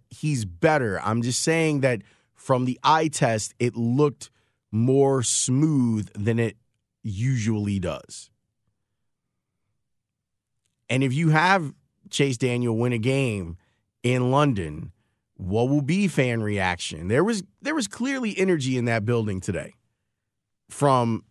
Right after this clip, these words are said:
no one wants Mitch to get hurt, but there was clearly energy in that building today when Chase Daniel came in. People were excited. And again, I think Mitch is better than him.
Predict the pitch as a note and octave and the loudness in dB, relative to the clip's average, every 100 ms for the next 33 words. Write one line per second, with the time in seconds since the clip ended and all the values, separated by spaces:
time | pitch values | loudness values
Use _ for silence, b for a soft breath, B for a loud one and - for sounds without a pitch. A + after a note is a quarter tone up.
0 | _ _ - C#3 A3+ A#3+ D#3 D#3+ D3 G2+ | _ _ 0 2 4 4 2 2 2 2
1 | C3+ E3+ - A#2+ G#2+ F#2+ - B3 G2+ - | 0 0 -2 -2 -2 -2 0 0 0 -8
2 | b b _ B2+ D3 A3 D#3+ - - C#4 | b b _ 2 2 2 0 -6 -6 -4
3 | D4 G3 E3+ F3 D3 C#3 B2+ B2 A#2 C3 | -2 -2 0 0 0 0 0 0 2 0
4 | B2 A2+ A#2+ G#2+ G#2 C3 A#2+ G#2 A2 G#2 | 0 -2 0 0 0 -2 -2 0 -2 -2
5 | G2+ G#2+ F#2 F2 F#2 C#3 B2 D3 C3+ B2 | -4 -4 -6 -8 -6 -6 -4 -4 -2 0
6 | A2+ - b b b _ - A#2 - D#3+ | -2 -6 b b b _ -6 -2 2 4
7 | C#3+ G2 - A2+ A#2 C#3 B2 G2 A2+ A#2 | 4 0 -4 -4 0 2 2 0 -2 0
8 | D3+ C3 B2 C#3+ - B2 A2 A#2+ A#2 F#2 | -2 0 0 0 -2 -2 0 0 0 -2
9 | F2 E2+ | -6 -8